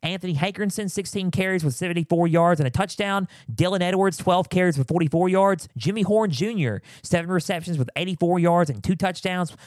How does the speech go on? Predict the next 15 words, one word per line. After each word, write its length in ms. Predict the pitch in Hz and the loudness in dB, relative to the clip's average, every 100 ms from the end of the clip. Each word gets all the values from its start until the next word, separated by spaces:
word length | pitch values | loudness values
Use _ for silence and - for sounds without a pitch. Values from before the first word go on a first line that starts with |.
| - | -8
one 240 | 123 180 170 | -2 0 0
carry 240 | 180 175 | 2 2
with 160 | 135 123 | 2 0
nineteen 380 | 151 143 156 | -2 0 0
yards. 440 | 143 165 180 170 - - - | 4 4 4 0 -6 -20 -8
Michael 380 | 127 147 185 139 | -2 -2 -2 -4
Harrison, 580 | 170 175 185 208 196 202 | -2 0 -2 -4 -6 -8
six 340 | - - 190 180 | -10 -10 -8 -6
receptions 460 | 156 202 - 180 | -4 -6 -6 -4
with 120 | 131 107 | -4 0
forty-four 420 | 170 170 165 180 | 2 2 2 0
yards 380 | 170 180 180 156 | 2 2 2 0
and 100 | 117 | -2
a 60 | 104 | -2
touchdown. 580 | 202 - 208 196 202 | -2 -2 -6 -2 -4